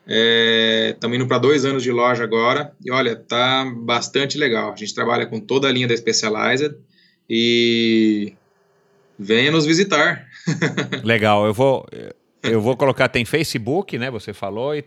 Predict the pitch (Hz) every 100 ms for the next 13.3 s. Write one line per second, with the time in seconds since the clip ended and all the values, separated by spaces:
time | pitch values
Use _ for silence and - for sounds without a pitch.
0 | - 123 120 127 131 127 123 117 120 127
1 | - 123 123 135 - 139 135 139 101 101
2 | 101 127 123 113 110 117 110 107 - 113
3 | 123 123 113 - 113 113 - 98 _ _
4 | - 156 156 151 - 110 101 - 87 90
5 | 87 85 85 95 113 117 104 - 104 _
6 | _ _ - - - - 135 120 104 -
7 | _ - _ _ - 113 110 113 110 110
8 | 107 107 107 107 104 101 98 92 _ _
9 | _ _ 131 120 135 156 151 139 135 123
10 | 127 117 113 113 110 117 107 - 110 101
11 | 98 98 - 117 98 95 101 - 92 98
12 | 98 90 - 92 90 85 - 85 92 87
13 | 82 78 71